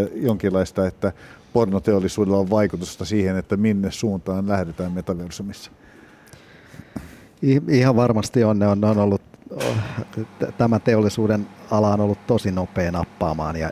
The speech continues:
Speaker 2: ja kehittänytkin teknologiaa, video streaming-palveluita ja,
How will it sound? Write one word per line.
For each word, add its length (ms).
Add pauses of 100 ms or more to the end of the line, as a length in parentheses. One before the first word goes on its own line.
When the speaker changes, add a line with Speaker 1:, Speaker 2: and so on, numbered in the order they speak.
Speaker 2:
ja 120
kehittänytkin 800
teknologiaa, 800 (580)
video 360 (140)
streaming-palveluita 1200
ja, 160